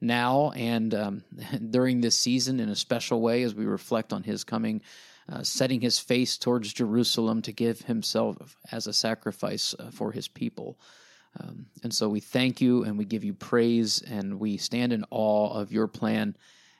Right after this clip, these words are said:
Um, if this weren't true, we would be most miserable.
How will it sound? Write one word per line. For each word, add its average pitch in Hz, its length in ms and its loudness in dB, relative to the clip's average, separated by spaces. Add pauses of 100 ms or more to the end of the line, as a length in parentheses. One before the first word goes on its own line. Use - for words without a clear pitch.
(140)
Um, - 300 -12 (100)
if - 260 -4
this 123 380 -2
weren't 127 320 0
true, 131 500 4
we 123 140 2
would 113 160 4
be 110 140 2
most 107 340 -2
miserable. - 640 -8